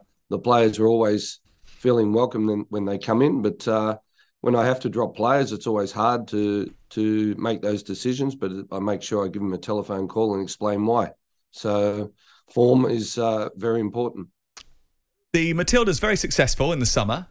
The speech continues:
Speaker 2: and, uh, became sort of national icons during that period of the Women's World Cup in Australia. How can football as a whole get a bump off that success, do you think?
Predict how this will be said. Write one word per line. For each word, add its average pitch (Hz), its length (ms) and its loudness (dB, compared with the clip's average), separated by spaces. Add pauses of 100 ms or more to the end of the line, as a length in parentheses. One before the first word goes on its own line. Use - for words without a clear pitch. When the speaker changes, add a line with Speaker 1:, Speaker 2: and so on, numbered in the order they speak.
(120)
Speaker 2:
and, 123 420 -2
uh, 127 140 2
became 131 640 -2
sort - 160 -6
of 131 40 -2
national 131 640 -2
icons 123 460 -2
during 110 280 -2
that 104 200 -2
period 110 280 0
of 98 100 -4
the 104 180 -2
Women's 101 320 -2
World 101 240 -2
Cup 92 340 -2 (120)
in 110 140 0
Australia. 98 600 0
How 156 160 0
can 180 160 -6
football 135 560 0
as 127 140 0
a 127 60 2
whole 117 260 0
get 113 160 0
a - 20 0
bump 117 340 -2
off 110 140 -4
that 110 180 -6
success, - 380 -10
do - 80 -12
you 87 40 -12
think? 82 180 -12